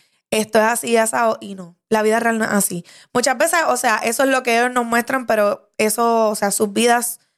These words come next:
son mucho más allá de una foto o de un story o de un video en TikTok o de un video en, video en YouTube. Así que quiero hablarles de esto porque es algo que va bien cercano a lo que soy,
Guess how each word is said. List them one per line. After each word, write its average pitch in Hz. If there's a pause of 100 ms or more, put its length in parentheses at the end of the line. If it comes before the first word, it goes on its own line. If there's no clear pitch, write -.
(100)
son 240
mucho 220
más 214
allá 226 (340)
de 202
una 202
foto 247 (160)
o 214
de 196
un 196
story 214
o 202
de 196
un 196
video 202
en 202
TikTok 196 (240)
o 214
de 208
un 202
video 202
en, 202
video 196
en 196
YouTube. 185
Así 196
que 185 (340)
quiero 233
hablarles 226
de 277
esto 302
porque 214
es 220
algo 233
que 247
va 247
bien 202
cercano 226
a 196
lo 202
que 180
soy, 185